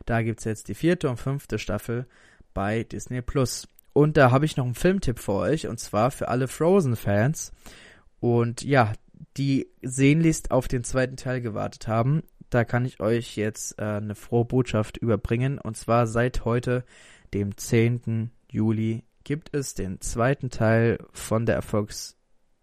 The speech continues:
von dem Erfolgsfilm Frozen. Frozen zwei, ähm, auf Disney Plus zu sehen. Also da, ähm,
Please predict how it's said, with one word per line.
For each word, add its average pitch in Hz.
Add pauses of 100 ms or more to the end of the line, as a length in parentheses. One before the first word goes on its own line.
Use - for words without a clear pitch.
(140)
von -
dem 123 (100)
Erfolgsfilm 110
Frozen. 104 (580)
Frozen 147
zwei, 101 (160)
ähm, 101
auf -
Disney 156
Plus -
zu -
sehen. 113 (140)
Also 127
da, 120
ähm, 113